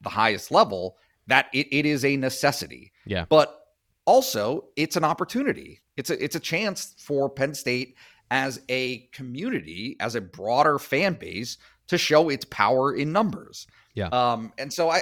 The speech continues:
Speaker 1: I just, I, I don't know. I mean, I, I think that, that certainly James Franklin has a plan. He is trying to execute it as best as he can. I think that it's a time of change for Penn State,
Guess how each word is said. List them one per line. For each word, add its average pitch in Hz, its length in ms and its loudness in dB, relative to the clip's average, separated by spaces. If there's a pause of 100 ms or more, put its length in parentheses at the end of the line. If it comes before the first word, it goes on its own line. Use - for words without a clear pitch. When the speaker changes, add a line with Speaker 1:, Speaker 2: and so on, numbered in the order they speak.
Speaker 1:
I 175 60 0
just, - 260 -4 (640)
I, 160 140 10
I 175 120 8
don't 165 140 4
know. 67 180 -12 (120)
I 135 40 0
mean, 143 160 -2
I, 151 180 4
I 143 100 2
think 175 280 -6
that, 143 400 -2
that 110 380 -4
certainly 180 460 0
James 131 280 -4
Franklin 113 360 -4
has 95 240 -6
a 90 160 -10
plan. 160 600 0
He 104 320 -6
is 95 160 -8
trying 131 640 -4
to 110 120 -10 (100)
execute 135 580 -4
it 139 160 0 (100)
as 95 200 -8
best - 340 -4
as 95 100 -10
he 95 100 -12
can. 135 440 -4 (280)
I 107 60 -8
think 131 220 -4
that 117 120 -4
it's 113 140 -6
a 98 100 -6
time 120 420 -2
of - 180 -14
change 143 480 -4
for 98 140 -8
Penn 98 280 -8
State, 170 420 -4